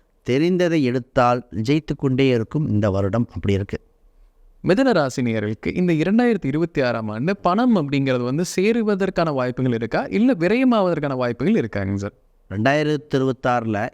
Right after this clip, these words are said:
Speaker 1: இந்த மிதுன ராசிக்கு ஜோசியம் தெரிஞ்சவங்க, தெரியாதவங்க சொல்ல போற ஒரே பதில், "உனக்கு என்னப்பா பணம் கொட்டு கொட்டும் கொட்ட போகுது."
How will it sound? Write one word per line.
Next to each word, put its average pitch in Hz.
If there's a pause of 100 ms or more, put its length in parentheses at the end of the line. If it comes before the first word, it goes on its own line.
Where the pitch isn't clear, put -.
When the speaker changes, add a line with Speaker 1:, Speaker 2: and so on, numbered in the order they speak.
Speaker 1:
இந்த 107
மிதுன 143
ராசிக்கு 123 (360)
ஜோசியம் 135
தெரிஞ்சவங்க, 131
தெரியாதவங்க 127
சொல்ல 117
போற 117
ஒரே 113
பதில், 113 (280)
"உனக்கு 123
என்னப்பா 127
பணம் 117
கொட்டு 104
கொட்டும் 107
கொட்ட 95
போகுது." 85